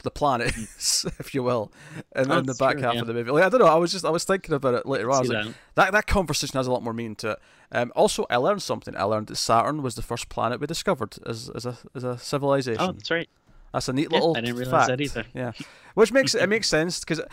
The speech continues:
Speaker 1: I think in my head, I assume we discovered the, the ones that were closest first, but
Speaker 2: You'd
Speaker 1: the, the,
Speaker 2: think so, yeah.
Speaker 1: but,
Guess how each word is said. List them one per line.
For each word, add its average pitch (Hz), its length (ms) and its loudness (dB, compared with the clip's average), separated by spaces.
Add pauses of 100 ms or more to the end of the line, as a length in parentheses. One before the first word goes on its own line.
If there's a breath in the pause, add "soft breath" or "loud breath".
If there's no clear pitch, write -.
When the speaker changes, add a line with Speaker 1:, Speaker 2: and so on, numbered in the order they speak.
(140 loud breath)
Speaker 1:
I 160 60 0
think 254 320 0
in 277 80 0
my 185 140 4
head, 127 440 4
I 127 60 0
assume 135 420 0
we 143 80 0
discovered 123 600 -4 (240)
the, 131 80 -2
the 123 80 -2
ones 123 220 2
that 117 40 -4
were 87 80 -4
closest - 540 -6
first, 123 400 0
but 120 280 4 (580 soft breath)
Speaker 2:
You'd 151 160 -8
Speaker 1:
the, 160 100 4
the, 156 60 -20
Speaker 2:
think 165 160 0
so, 107 200 -2
yeah. 104 340 -4
Speaker 1:
but, 170 140 4